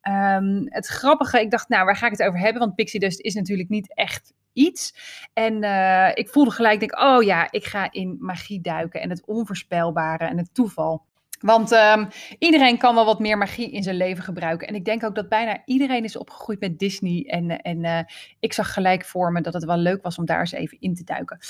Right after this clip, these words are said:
Zo kan je, eh, magie, eh, in het leven terugvinden op zowel hele diepe als heel oppervlakkige manieren.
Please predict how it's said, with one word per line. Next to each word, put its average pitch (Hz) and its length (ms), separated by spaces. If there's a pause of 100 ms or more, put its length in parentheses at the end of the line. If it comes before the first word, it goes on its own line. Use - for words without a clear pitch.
(300)
Zo 330 320
kan 302 260
je, 294 100
eh, 214 480
magie, 220 680
eh, 196 380
in 277 180
het 254 120
leven 254 360
terugvinden 208 600
op - 100
zowel 208 220
hele 254 300
diepe 254 260
als - 160
heel 185 180
oppervlakkige 240 680
manieren. 190 520